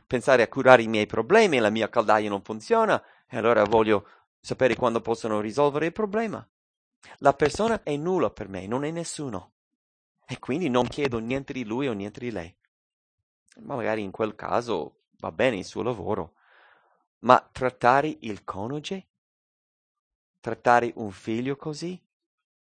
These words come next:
Vuol dire che le cose stanno male. Quello è prendere la temperatura, prendere il polso e dire, "Qui abbiamo dei problemi grossi. Signore, dobbiamo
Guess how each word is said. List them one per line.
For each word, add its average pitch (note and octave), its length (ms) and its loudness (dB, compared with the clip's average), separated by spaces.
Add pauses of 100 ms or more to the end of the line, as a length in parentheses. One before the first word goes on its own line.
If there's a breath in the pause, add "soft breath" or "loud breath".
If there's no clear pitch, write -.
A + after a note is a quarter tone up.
(960)
Vuol B2 200 -2
dire F3+ 260 -2
che C3 220 -2
le B2+ 180 0
cose C#3+ 380 -2
stanno C#3 520 -8
male. F#2+ 440 -2 (480)
Quello F3 220 4
è A#2+ 80 4
prendere C3+ 360 0
la G#2 120 -4
temperatura, A#2+ 640 -2
prendere G#2+ 320 -4
il G#2 60 -14
polso F3+ 300 0
e A#2+ 40 -2
dire, G#2 240 -4
"Qui D3+ 320 -6
abbiamo A2 580 -6
dei A#2+ 240 -2
problemi G#2 640 -10
grossi. - 460 -12 (180 loud breath)
Signore, A2 560 -8 (160 soft breath)
dobbiamo A2 560 -8